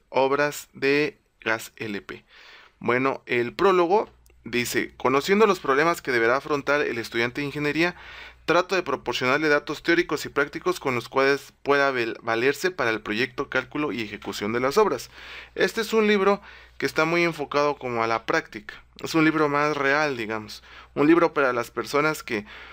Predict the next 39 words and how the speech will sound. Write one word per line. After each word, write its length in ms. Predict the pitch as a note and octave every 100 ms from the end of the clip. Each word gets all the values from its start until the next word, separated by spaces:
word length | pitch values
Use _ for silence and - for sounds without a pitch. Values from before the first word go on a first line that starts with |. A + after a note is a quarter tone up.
| - - -
están, 480 | B2+ B2 C#3+ D3 D3 -
eh, 220 | C3 A#2+
empezando 420 | A#2 B2+ C#3+ D3+
con 140 | D3+ C3+
instalaciones 560 | A#2+ A#2 A2 C3 C3+
eléctricas 640 | C#3 D3 D#3+ D#3+ F3 E3 -
y 120 | C3
te 140 | -
dice, 320 | A#2 B2 C3 A2+
por 180 | -
ejemplo, 500 | G#2+ A2+ G#2+ - G#2+ - - - - -
qué 240 | - C#3 C3+
es, 260 | C3 - -
eh, 380 | B2 A2 G#2+ G#2
qué 100 | C3
tipos 300 | D#3 C#3 B2
de 80 | -
tuberías 500 | - A2 A2+ A2+ D3
hay, 380 | D#3+ E3 E3 E3 - - _
eh, 320 | - A2+ A2 -
qué 240 | C3+ C3
tipo 280 | B2+ C#3 C3+
de 80 | A#2+
conductor 420 | A2+ G#2+ G2+ A2+
vas 160 | A2 A2
a 60 |
ocupar, 640 | G#2 - - C#3+ D3+ D3+ D3 - - _
qué 100 | C3
tipo 280 | C3 C3+ A#2+
de 80 | A2+
protección 520 | - G#2+ G#2 - A2+
vas 180 | G#2+ G#2
a 40 |
ocupar, 600 | G2+ - - D3+ D#3+ D#3+
todo 180 | - C3+
ese 180 | C#3 B2+
tipo 300 | C3 - B2+
de 120 | B2
cosas. 520 | - F#3 F3+ A#2+ -